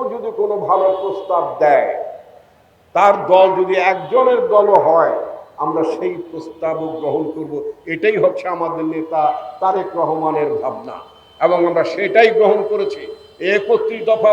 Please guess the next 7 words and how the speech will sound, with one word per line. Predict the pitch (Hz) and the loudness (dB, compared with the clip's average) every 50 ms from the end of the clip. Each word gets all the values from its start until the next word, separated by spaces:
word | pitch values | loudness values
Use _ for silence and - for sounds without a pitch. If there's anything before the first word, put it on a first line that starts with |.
| 202 208 202 | 4 4 2
বাংলাদেশের | 202 - 190 196 190 202 190 - - 202 190 - - - - - - 185 202 | 2 0 -2 -4 -4 -6 -8 -8 -8 -8 -8 -8 -10 -14 -12 -2 2 2 2
অপরাপর | 196 - 208 196 190 190 190 196 185 180 190 208 | 2 2 2 2 2 0 0 -4 -4 0 0 2
অনেক | 220 247 269 262 - - 226 226 | 4 4 4 4 4 4 4 4
রাজনৈতিক | 220 208 - 208 214 208 220 220 208 180 - 202 | 4 4 4 4 2 2 2 -2 -8 -8 -4 -2
দল, | 202 196 190 190 - - - - - - - _ - | -2 -2 -2 -4 -10 -14 -18 -20 -20 -20 -8 _ 2
তাদেরকে | 208 240 285 294 277 285 - 254 - - | 2 6 8 6 6 6 4 2 2 4
সাথে | - 233 233 220 - | 4 4 4 4 2